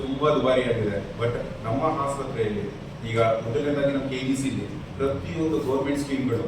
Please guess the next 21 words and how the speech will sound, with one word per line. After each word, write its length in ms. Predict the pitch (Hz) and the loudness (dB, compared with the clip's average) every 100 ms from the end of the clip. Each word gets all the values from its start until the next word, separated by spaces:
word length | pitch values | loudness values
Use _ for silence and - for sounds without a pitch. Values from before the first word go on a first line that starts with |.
| - 117 | -2 0
ಆಯುಷ್ಮಾನ್ 420 | 127 - 131 127 | 0 0 -2 2
ಭಾರತ್ 280 | 117 120 127 | 2 2 0
ಇರ್ಬೋದು, 300 | 120 117 117 117 139 | -2 0 2 4 4
ಆರೋಗ್ಯ 260 | 139 135 135 | 4 2 0
ಕರ್ನಾಟಕ 340 | - 120 123 123 | -2 -4 -4 -4
ಇರ್ಬೋದು, 280 | 120 151 127 - | -4 -2 -2 -2
ಬಿ 100 | 139 - | -4 2
ಪಿ 80 | 151 | 2
ಎಲ್ 80 | 139 | 2
ಇರ್ಬೋದು, 320 | 135 123 131 131 - - - 117 | 0 -2 -4 -4 -6 -10 -8 -4
ಯಶಸ್ವಿನಿ 440 | 170 165 175 165 151 | -2 0 2 4 4
ಇರ್ಬೋದು, 360 | 139 135 135 143 - | 4 2 6 6 6
ಜ್ಯೋತಿ 220 | 147 160 160 | 0 0 0
ಸಂಜೀವಿನಿ, 460 | 156 139 131 123 123 131 135 | -2 0 2 2 0 0 2
ಇ 20 | 185 | 2
ಎಸ್ 140 | 165 - | 2 2
ಐ 20 | 262 - | 2 2
ಎಲ್ಲ 160 | - 165 - | 4 4 4
ಫೆಸಿಲಿಟಿ 320 | - 156 151 139 | 2 -2 0 0
ಅಲ್ಲಿದೆ. 240 | 117 110 - - - - 135 | 0 -2 -2 -8 -10 -4 0
ಅದೇ 180 | 120 | 4